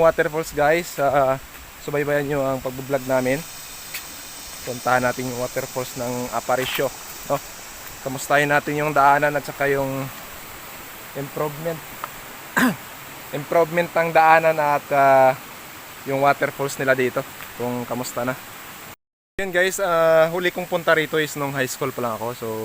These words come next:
nasa edad pa ako nun na disisiete to eighteen.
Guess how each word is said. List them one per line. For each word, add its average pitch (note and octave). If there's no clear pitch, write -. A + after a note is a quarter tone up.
nasa C3+
edad C#3
pa C3
ako -
nun C3
na B2
disisiete B2
to A#2
eighteen. A2+